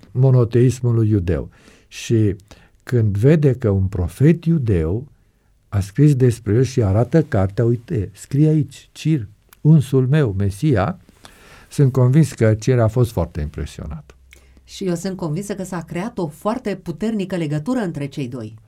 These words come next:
Speaker 1: Deja Daniel era în conducerea Imperiului Persan,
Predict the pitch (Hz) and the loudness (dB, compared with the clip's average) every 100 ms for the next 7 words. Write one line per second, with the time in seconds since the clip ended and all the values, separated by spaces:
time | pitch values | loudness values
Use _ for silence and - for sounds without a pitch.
0 | _ _ _ _ - 110 101 107 120 123 | _ _ _ _ -6 2 4 4 4 2
1 | - 101 104 104 113 110 101 107 110 101 | 0 0 2 2 2 2 2 2 0 0
2 | 98 101 98 101 104 101 95 - - - | 0 0 0 0 0 -2 -4 -12 -20 -20
3 | _ _ 113 98 107 107 120 120 165 - | _ _ -2 2 2 2 2 4 2 2
4 | 135 87 | 0 0